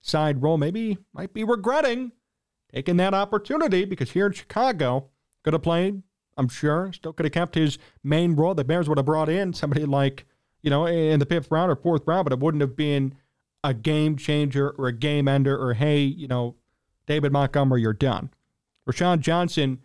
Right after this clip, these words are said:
is gonna really need to prove himself to earn time. Montgomery would have had an incumbency situation where I think he would have been okay. So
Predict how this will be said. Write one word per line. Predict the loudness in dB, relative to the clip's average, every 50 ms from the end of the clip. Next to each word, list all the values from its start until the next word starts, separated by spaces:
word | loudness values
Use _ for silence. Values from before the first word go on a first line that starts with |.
| _ _ _
is | _
gonna | -2 -2 0
really | 0 0 2 2 2 4
need | 4 2 2
to | 0
prove | -2 0 0 2 2
himself | 2 0 0 0 0 0 -2
to | -2 -2
earn | 0 0 -2 -2
time. | -4 -4 -2 0 0 0 0 -2 -4 -8 _ _ _ _ _ _ -8
Montgomery | -8 -6 -2 -2 0 0 2 0 2
would | 2 0
have | 0 0
had | 0 0 -2 -2 -6 -10 -16
an | -18
incumbency | -18 -18 -18 _ -2 0 0 2 2 2 0 -2 -2 -2 -2 0 0 -2 -4 -6 -10 _ _
situation | -4 -4 -2 0 0 0 2 2 2 0 0 0 0 0
where | 0 0 -2
I |
think | -4 -6 -10 -10 -12
he | -14
would | -8 -6 -4
have | -2
been | 0 0
okay. | 0 0 -2 -2 -4 -4 -4 -4 -6 -10
So | -12 -12 -10 -12 -12 -14